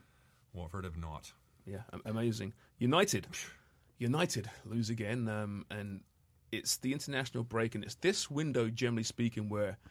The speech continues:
Speaker 2: you see a lot of change in the managerial front because it's the time to fire him and before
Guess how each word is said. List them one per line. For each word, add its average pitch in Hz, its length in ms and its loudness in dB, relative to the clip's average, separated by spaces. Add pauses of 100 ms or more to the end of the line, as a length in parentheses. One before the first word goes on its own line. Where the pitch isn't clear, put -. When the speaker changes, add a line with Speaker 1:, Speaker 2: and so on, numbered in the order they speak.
(420)
Speaker 2:
you 110 100 0
see 110 160 2
a 117 60 6
lot 113 120 2
of 104 60 -6
change 104 500 -2 (460)
in 101 140 -2
the 107 60 0
managerial 104 520 0
front 87 320 -8
because 90 580 -6
it's - 140 -8
the - 100 -12
time 104 360 -4
to 107 60 -10
fire 104 320 0
him 101 140 -2
and 98 140 -8 (340)
before 95 540 -4